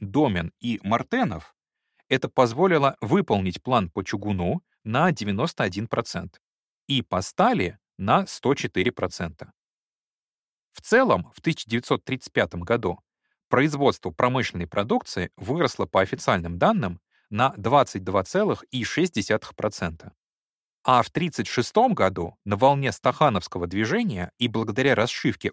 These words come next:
узких мест на целых двадцать восемь целых и семь десятых процента к прошлому году.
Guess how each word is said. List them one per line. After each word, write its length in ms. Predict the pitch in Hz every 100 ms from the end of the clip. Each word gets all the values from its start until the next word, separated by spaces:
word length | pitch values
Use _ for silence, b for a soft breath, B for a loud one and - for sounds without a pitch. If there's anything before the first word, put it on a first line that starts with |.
| -
узких 420 | 160 - - -
мест 320 | 175 254 _ _ _ _ _ _ -
на 180 | 120 143
целых 480 | - 208 196 - -
двадцать 540 | 98 127 175 180 165 110
восемь 380 | 151 151 107
целых 420 | 95 165 185 110 -
и 200 | 127 117
семь 300 | - 175 175
десятых 480 | 113 - 131 - -
процента 580 | 104 - 175 175 87
к 120 | - -
прошлому 520 | 113 123 - 117 110
году. 400 | 107 87 87